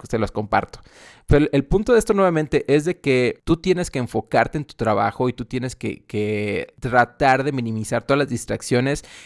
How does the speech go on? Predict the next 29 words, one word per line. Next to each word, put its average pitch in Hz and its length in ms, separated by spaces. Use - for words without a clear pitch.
E 123 100
incluso 135 420
hay 196 80
un 190 100
libro 156 260
que - 100
se - 80
llama 127 180
precisamente 113 560
Deep 104 260
Work 110 280
y 113 120
que, 113 500
em, 107 280
este, 113 560
este - 160
cuate, - 400
Cal 123 220
Newport, 139 460
habla 123 220
de, 147 160
de - 140
conceptos 120 500
muy 139 140
interesantes 107 680
que - 100
es 104 80
como 127 180
que - 260